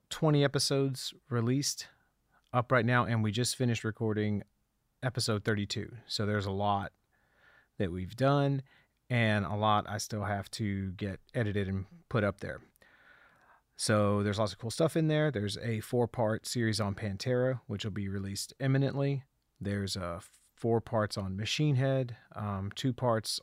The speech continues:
on Pink Floyd, and then a few random episodes in there as well. Um, we're having more guests on, so that's exciting, and it cha-, you know, it's just, it's more fun,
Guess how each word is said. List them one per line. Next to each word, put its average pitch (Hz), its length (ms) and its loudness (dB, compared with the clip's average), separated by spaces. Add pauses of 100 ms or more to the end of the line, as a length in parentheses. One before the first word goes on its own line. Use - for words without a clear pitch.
on 107 260 -4
Pink - 280 -10
Floyd, 127 640 0 (760)
and 104 200 -2
then 104 100 2
a 101 60 0
few 101 200 -4
random 101 440 0
episodes 98 520 -6
in 98 140 -4
there 92 160 -4
as 92 140 -12
well. 110 420 -4 (800)
Um, 104 240 2
we're 104 120 4
having 107 240 4
more 101 180 2
guests - 580 -4 (100)
on, 165 440 2 (640)
so 98 760 0
that's 101 220 -4
exciting, 113 540 0
and 98 100 -4
it 92 140 -8 (220)
cha-, - 140 -2
you 120 300 -2
know, 90 120 -2
it's 104 100 -6
just, - 240 -8
it's - 160 -10
more 117 160 2
fun, 101 380 -2